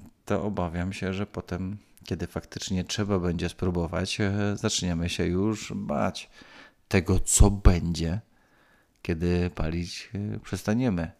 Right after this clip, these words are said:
bo ilość wypalanych dziennie papierosów stanie się takim motorem napędowym do,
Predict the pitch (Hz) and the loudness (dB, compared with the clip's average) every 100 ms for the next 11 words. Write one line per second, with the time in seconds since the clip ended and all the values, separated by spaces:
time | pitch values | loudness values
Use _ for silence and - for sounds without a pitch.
0 | - 90 85 - - 107 92 85 - 87 | -10 4 8 8 6 2 2 0 -6 -8
1 | 87 90 85 85 85 85 87 85 85 - | -6 -4 -2 -4 -6 -6 -4 -4 -6 -6
2 | 82 82 82 82 - 92 _ - - - | -8 -6 -6 -6 -6 -8 _ -20 -20 -20
3 | - _ - - 90 87 85 - 87 92 | -20 _ -18 -4 0 0 -2 -4 -6 -4
4 | 90 90 87 - 120 95 95 90 87 87 | -4 -2 -6 -8 -4 -2 0 0 0 0
5 | 87 - 90 85 80 82 85 85 85 85 | 0 2 0 0 -2 -2 -4 -2 -2 -2
6 | 85 85 | -2 -4